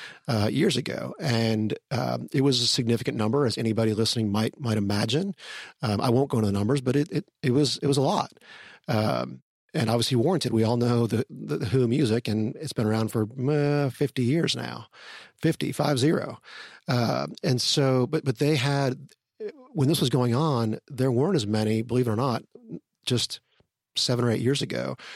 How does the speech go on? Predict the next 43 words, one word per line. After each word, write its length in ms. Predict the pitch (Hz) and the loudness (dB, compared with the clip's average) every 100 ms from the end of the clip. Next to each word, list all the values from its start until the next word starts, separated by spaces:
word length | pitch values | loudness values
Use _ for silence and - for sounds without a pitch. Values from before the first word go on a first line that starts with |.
| - | -10
there 100 | - | -2
weren't 200 | 120 156 | 2 2
as 60 | 143 | 2
many 180 | 117 107 | 0 0
banks 500 | 92 110 127 - - | 0 -2 0 -4 -4
in 180 | - 127 | -2 0
the 80 | 135 | 2
space 540 | 104 - 113 127 143 | 0 -2 0 0 -2
for 100 | - | -4
music 260 | 120 127 120 | -2 -2 -2
publishing, 540 | - 143 160 175 196 - - - - - - | -4 -2 -2 -2 -6 -10 -18 -20 -18 -20 -10
financing 380 | - 123 135 139 | -2 0 0 -2
catalogs. 680 | 123 131 147 160 165 - - - - - - | 0 0 0 -2 -4 -6 -8 -14 -20 -12 -6
And 80 | |
so 120 | 120 117 | 0 2
they 100 | 143 | 2
had 100 | 220 | 2
a 60 | |
hard 340 | 160 - 131 117 | -2 -2 -2 -2
time 640 | 135 180 151 110 110 113 - | -2 0 0 0 0 -4 -8
finding 540 | - - 113 123 117 | -20 -4 0 2 2
the 80 | 104 | 0
banks 340 | 92 131 147 - | 0 0 0 -2
to 60 | |
help 240 | 98 110 - | 0 0 0
them 200 | 107 104 | -4 -4
fund 600 | - 135 123 110 107 - - | -2 0 2 2 0 -4 -6
what 160 | 131 120 | -2 0
they 140 | 110 | 2
needed 460 | 101 143 117 113 - | 2 0 2 0 0
to 80 | |
make 160 | 110 113 | 0 0
that 180 | 127 - | -2 -2
purchase. 500 | 160 175 - - - _ _ _ _ - - | -2 -2 -6 -8 -10 _ _ _ _ -8 0
And 120 | 120 | 0
it 100 | 120 | 2
got 220 | 127 165 | 0 0
down 180 | 127 151 | 0 0
to 60 | |
the 80 | 127 | 0
point, 240 | - 131 117 | 0 0 0
it 100 | - | 0
took 240 | 139 - | -4 -4